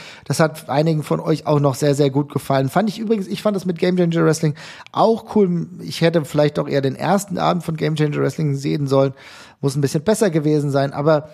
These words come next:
es ist cool. Und jemand hat auch geschrieben, die W X W in Recklinghausen, so schön und klein und auch wirklich einfach persönlich. Ich kann dieses Gefühl komplett verstehen, ne? Die großen Arenen, die großen Leute. Ja, aber so ein kleiner, schöner Catch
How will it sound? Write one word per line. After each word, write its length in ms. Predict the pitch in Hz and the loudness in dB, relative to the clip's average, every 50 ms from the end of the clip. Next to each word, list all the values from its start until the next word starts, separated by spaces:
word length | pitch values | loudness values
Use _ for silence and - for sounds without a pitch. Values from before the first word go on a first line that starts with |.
| - - _ | -20 -20 _
es 140 | - 147 147 | -8 -4 -4
ist 260 | 170 151 - - - | -4 -4 -4 -2 0
cool. 240 | 220 220 196 180 - - | 2 2 2 2 -2 -6
Und 160 | 151 160 160 | -6 -4 -2
jemand 220 | 156 175 190 185 170 | 0 2 2 2 2
hat 100 | 165 175 | 2 2
auch 140 | 175 - | 0 -2
geschrieben, 480 | - 165 - - 180 180 175 160 160 160 - - - - - | -2 -4 -4 -2 0 0 2 0 0 -4 -6 -12 -20 -10 -6
die 100 | 160 151 | -2 0
W 60 | 165 | 0
X 180 | 175 165 - 170 | 0 0 0 0
W 120 | 170 170 | 2 2
in 100 | 175 165 | 2 2
Recklinghausen, 760 | 151 151 147 170 165 147 135 143 151 170 165 151 156 151 160 - - | 0 0 0 -2 -2 0 2 4 4 4 4 2 0 -2 -4 -6 -10
so 180 | - 143 156 156 | -6 -2 -2 0
schön 240 | - - 180 185 190 | 2 2 2 2 2
und 160 | 175 151 160 | 0 -2 0
klein 340 | - 147 139 139 156 160 156 | 0 2 2 4 2 2 2
und 120 | 147 147 | 0 0
auch 140 | 139 135 131 | -2 -2 -2
wirklich 300 | 143 147 - - - 143 | -4 -6 -6 -8 -8 -8
einfach 240 | 135 131 151 139 - | -4 -2 -2 -2 0
persönlich. 460 | 147 139 127 139 170 208 202 - - - - | 0 0 2 0 0 0 -2 -4 -6 -12 -20
Ich 120 | - - - | -16 -6 -2
kann 160 | - 190 196 | -2 0 0
dieses 220 | 208 180 156 139 | 0 0 -2 -2
Gefühl 260 | - 135 - - 185 | -4 -6 -4 -2 -4
komplett 360 | 160 - 143 127 139 147 147 - | -2 -2 -2 0 0 -2 -2 -2
verstehen, 520 | - 147 - - - 147 135 123 123 127 - - - - - - | -4 -4 -4 -4 -4 -4 -4 -4 -6 -10 -14 -18 -20 -16 -2 0
ne? 200 | 160 202 214 - - - - | 2 2 2 0 -4 -12 -14
Die 40 | 156 | -12
großen 460 | - 127 131 143 175 175 156 151 160 | -6 -2 2 2 2 2 0 -2 -4
Arenen, 480 | - 139 127 135 143 147 151 147 143 | -4 -2 0 2 2 2 2 2 0
die 100 | 135 139 | -2 -4
großen 520 | - - - 151 165 175 185 160 - 156 143 | -6 -6 -2 0 2 2 2 0 0 -2 -2
Leute. 420 | 131 139 143 151 156 151 156 147 - - - _ _ _ | 2 2 4 2 2 2 0 -2 -2 -6 -14 _ _ _
Ja, 240 | - 202 240 233 - | -2 -2 -2 -2 -4
aber 240 | - - 139 156 151 | -6 -4 -2 0 0
so 100 | 143 160 | 0 0
ein 240 | 156 151 143 - - | -2 -2 -4 -6 -6
kleiner, 560 | - - 160 160 175 196 202 196 190 180 180 175 | 0 2 2 4 4 2 2 2 2 0 0 0
schöner 440 | - - 180 185 185 180 170 165 | 0 2 2 2 2 2 0 -2
Catch 400 | 160 160 - 165 170 175 170 - | -4 -2 0 0 0 0 -2 -8